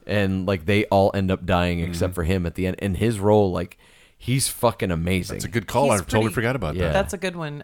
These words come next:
Speaker 1: It's, it's a shame. It's a shame that he won't be, uh, he won't be
Speaker 2: Yeah.
Speaker 1: playing it again,
Speaker 2: Rest
Speaker 1: but
Speaker 2: in peace, Ron Perlman. That's right.
Speaker 1: Yes.
Speaker 2: Twenty seventeen.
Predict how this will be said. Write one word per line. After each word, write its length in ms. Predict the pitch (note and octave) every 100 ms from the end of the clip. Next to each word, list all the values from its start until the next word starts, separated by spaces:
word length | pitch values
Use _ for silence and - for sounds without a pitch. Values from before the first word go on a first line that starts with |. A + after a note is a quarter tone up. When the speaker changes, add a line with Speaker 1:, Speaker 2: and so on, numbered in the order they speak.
| - -
Speaker 1:
It's, 180 | - -
it's 220 | G#2 -
a 40 |
shame. 480 | F#2 - A2 F#2+ F2+ -
It's 180 | F#2
a 40 | F#2
shame 200 | G#2+ G2
that 100 | F#2+
he 100 | F2
won't 220 | F2+ F2+ E2
be, 260 | F2 F2
uh, 220 | E2+ F#2+ -
he 80 | -
won't 180 | F2 E2+
be 60 | -
Speaker 2:
Yeah. 140 | E2+
Speaker 1:
playing 140 | F2 F#2
it 80 |
again, 120 | F2 G#2+
Speaker 2:
Rest 220 | A#2 -
Speaker 1:
but 60 |
Speaker 2:
in 80 | A#2
peace, 400 | G2 D#2+ - -
Ron 160 | E2+ D#2+
Perlman. 340 | C#2+ C2 C2+
That's 240 | D#2+ - D#2
right. 160 | C#2
Speaker 1:
Yes. 320 | E2 E2 - -
Speaker 2:
Twenty 240 | - E2+
seventeen. 540 | - E2 D#2 D2 C2+